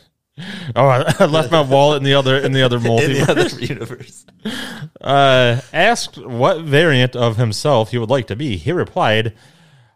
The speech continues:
Speaker 1: "I guess one that's less busy, maybe, dot, dot, dot. I might be that variant very soon, which is nice.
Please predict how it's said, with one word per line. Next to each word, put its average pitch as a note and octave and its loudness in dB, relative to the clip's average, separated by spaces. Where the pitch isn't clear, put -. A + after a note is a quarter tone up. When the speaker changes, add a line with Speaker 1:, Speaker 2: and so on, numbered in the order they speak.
Speaker 1:
"I B2+ -8
guess A3+ -4
one E3+ 0
that's A2 -2
less F#3 -2
busy, G#2+ -2
maybe, A2 -2
dot, F2+ -6
dot, F2 -8
dot. F#2 -6
I A#2+ -2
might C#3 0
be A#2 0
that B2 -2
variant G#2+ 0
very A2+ 0
soon, E2 -6
which G2+ -6
is G#2+ -2
nice. F2+ -6